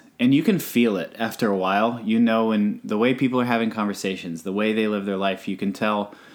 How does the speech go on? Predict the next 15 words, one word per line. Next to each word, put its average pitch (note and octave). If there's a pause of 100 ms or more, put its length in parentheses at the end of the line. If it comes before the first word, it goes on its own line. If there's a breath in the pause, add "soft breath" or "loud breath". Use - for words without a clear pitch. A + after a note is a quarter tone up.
(360 loud breath)
hey, A2+
this A2+
person A2
needs F#2+
hope A2+
in A2+
their A2
life. G#2+
They F#2+
need F#2+
Jesus G2
in G2
their F#2+
life. F#2
And F2+